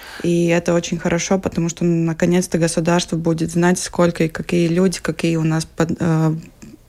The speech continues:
по надобности для лекарств и лечений, и э-, это очень большой шаг вперед. Так что мы очень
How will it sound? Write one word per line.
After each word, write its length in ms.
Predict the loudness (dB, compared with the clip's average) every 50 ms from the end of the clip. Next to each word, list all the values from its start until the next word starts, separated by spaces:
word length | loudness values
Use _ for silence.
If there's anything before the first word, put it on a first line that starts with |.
| _ _ -20 _ -8 -8 -8 -2 0
по 80 | 2
надобности 680 | 4 6 6 4 4 2 2 0 0 -2 -4 -4 -2 -2
для 460 | 0 0 0 2 2 4 4 4 4
лекарств 600 | 4 2 0 0 2 2 2 2 2 -2 -4 -2
и 320 | 0 0 2 2 0 -2 0
лечений, 720 | 0 0 0 0 -2 -2 0 0 2 4 2 2 2 0 -2 -8 -14 -14 -16 -16 -8 -2
и 160 | 0 2 2
э-, 160 | 4 2 2 0 -4 -8 -6
это 180 | -6 -2 0
очень 240 | 0 0 0 -2 0
большой 320 | 0 0 -2 -2 -2 -2 -2
шаг 300 | 0 0 0 0 0 -2
вперед. 440 | -4 -2 -2 0 0 -2 -2 -4
Так 140 | -4 -6 -6 -6
что 140 | -6 -2
мы 180 | -2 0 0 0
очень 380 | -2 -2 -2 0 0 0 -2